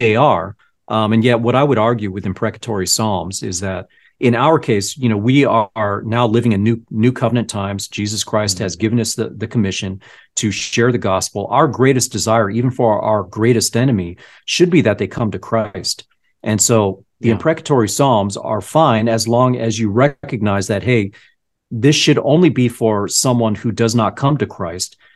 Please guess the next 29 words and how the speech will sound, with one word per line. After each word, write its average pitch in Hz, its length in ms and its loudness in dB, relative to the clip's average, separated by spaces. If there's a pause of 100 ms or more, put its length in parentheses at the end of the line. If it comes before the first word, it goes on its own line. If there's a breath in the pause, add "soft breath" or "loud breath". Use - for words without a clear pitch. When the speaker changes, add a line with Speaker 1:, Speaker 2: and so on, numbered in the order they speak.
(120 soft breath)
Speaker 1:
even 147 420 4
more 117 400 4
than 101 280 0
wanting 110 280 0
judgment 117 420 0
upon 98 300 -4
them. 101 180 -2
I 120 120 -2
want 156 300 2
them 117 120 2
to 95 80 -4
be 92 120 -12
saved. - 600 -2 (380)
But 101 100 0
if 107 120 0
they're 135 100 4
not 180 160 2
gonna 147 100 2
be 107 80 2
saved 131 360 2
and 104 100 0
they're 117 80 0
gonna 120 200 -4
continue 104 420 -4
to 87 40 -6
stand 107 240 -2
Speaker 2:
Mm-hmm. 85 60 -10
Speaker 1:
against 127 320 -2
you, 92 160 -4